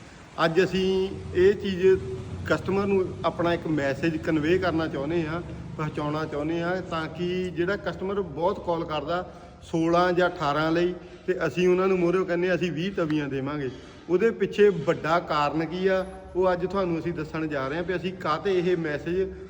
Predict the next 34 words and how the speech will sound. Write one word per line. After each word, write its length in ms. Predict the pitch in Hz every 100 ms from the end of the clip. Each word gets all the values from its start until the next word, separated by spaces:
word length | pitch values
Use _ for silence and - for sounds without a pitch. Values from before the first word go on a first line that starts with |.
| -
ਵਾਰ-ਵਾਰ 440 | 147 147 151 160
ਜ਼ਿਮੀਂਦਾਰ 440 | 143 156 156 151 151
ਨੂੰ 100 | 156
ਕਹਿੰਦੇ 340 | 147 151 175
ਹਾਂ 120 | 180
ਕਿ 200 | 180 196
ਸੋਲਾਂ 380 | 190 147 147 156
ਜਾਂ 140 | 160 160
ਅਠਾਰਾਂ 380 | 160 135 147
ਤਵੀਆਂ 360 | 147 139 139 180
ਨਾ 260 | 170 135 127
ਬਣਾਓ, 440 | 131 143 151 202 - - - -
ਕਿ 100 | 175 180
ਘੱਟੋ 280 | 190 180 180
ਘੱਟ 160 | 196 185
ਵੀਹ 220 | 170 202
ਤਵੀਆਂ 340 | 185 165 175
ਬਣਵਾਓ 540 | 170 156 127 117 151 196 - - - - - -
ਤੇ 160 | 180 190
ਉਸ 240 | 185 175
ਤਰ੍ਹਾਂ 380 | 156 196 196 196
ਦੇ 120 | 196
ਮਿਸਤਰੀ 380 | 180 170 175 165
ਤੋਂ 140 | 180
ਬਣਾਓ 260 | 151 151 202
ਜਿਹੜਾ 240 | 165 185
ਉਹ 220 | 208 196
ਚੀਜ਼ 240 | 202 196 175
ਨੂੰ 120 | 208
ਚਲਵਾ 500 | 214 175 147 135 131
ਸਕੇ 200 | 123 127
ਤੁਹਾਡੇ 300 | 131 151 127
ਟਰੈਕਟਰ 360 | 113 120 117 117
ਮਗਰ। 260 | 110 104